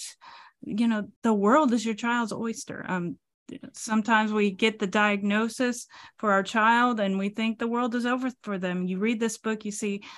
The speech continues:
that's not true. If you have a disability yourself, check out the book. It is uplifting, empowering, encouraging.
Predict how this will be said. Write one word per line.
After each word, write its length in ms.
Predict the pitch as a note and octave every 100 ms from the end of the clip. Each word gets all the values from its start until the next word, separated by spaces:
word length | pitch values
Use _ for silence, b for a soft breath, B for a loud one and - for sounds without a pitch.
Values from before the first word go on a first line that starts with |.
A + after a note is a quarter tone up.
| B -
that's 300 | G3 G#3 A#3
not 260 | G3+ G3
true. 360 | - G#3+ F#3 F3
If 140 | F3+
you 80 | G3+
have 180 | G3 F#3
a 60 | F3+
disability 640 | F#3+ F#3+ F3+ F#3+ G#3 G#3+
yourself, 560 | F#3+ F3 - C4 C#4 - B B -
check 260 | - A#3+ A#3+
out 240 | A#3 A3+
the 100 | A3+
book. 360 | G#3+ A3+ A#3 -
It 180 | G#3 F#3+
is 300 | F#3 F3+ - B B -
uplifting, 680 | F#3+ A3+ B3+ C4 C4+ C4 B3+
empowering, 840 | F#3 F3 - G3 G#3+ G#3+ A3 G#3
encouraging. 720 | E3+ F3 G#3 G3+ G3+ G#3+ A3